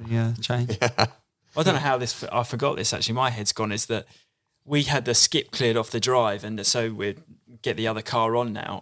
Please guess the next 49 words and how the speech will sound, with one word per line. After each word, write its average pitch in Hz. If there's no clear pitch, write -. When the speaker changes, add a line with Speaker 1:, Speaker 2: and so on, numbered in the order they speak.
Speaker 3:
and 131
there 127
must 135
have 113
been 113
something 110
left 110
on 123
the 113
drive. 110
I've, 120
I've -
cleaned 151
it -
up, -
but -
two 143
new 127
tyres 117
required 104
on 113
the 104
Tiguan. 113
Both -
got -
nails, 120
massive. 127
One 139
had 120
a, 117
two 139
nails 110
in 104
it, 131
Speaker 2:
So -
Speaker 3:
and 117
one 120
had 117
a 113
massive 135
cut -
on 110
the 120
inside 117
wall. 127
Like, 104
literally, 123
you 117
couldn't. 123